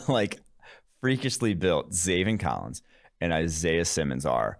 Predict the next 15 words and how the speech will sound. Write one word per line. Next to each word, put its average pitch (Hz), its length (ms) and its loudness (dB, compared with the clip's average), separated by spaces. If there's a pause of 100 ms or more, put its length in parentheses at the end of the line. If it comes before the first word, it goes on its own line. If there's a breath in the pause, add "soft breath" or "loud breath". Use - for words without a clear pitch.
(480 loud breath)
They, 98 360 2
they 104 80 -4
can, 120 140 0
like, 92 220 0
touch, - 340 -2
they 110 120 -6
can, 117 120 0
like, 95 120 0
hold 98 280 0
hands 82 520 -2 (440)
next 90 380 -2
to 80 100 0
each 71 120 -4
other 65 380 -2
and 82 180 -2